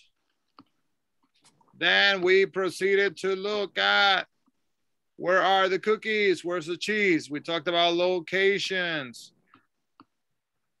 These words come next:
They're in the cabinet. It's in the refrigerator if it's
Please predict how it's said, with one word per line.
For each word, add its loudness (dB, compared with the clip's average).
They're 0
in -2
the 0
cabinet. 2
It's 0
in -2
the 0
refrigerator 2
if -6
it's -6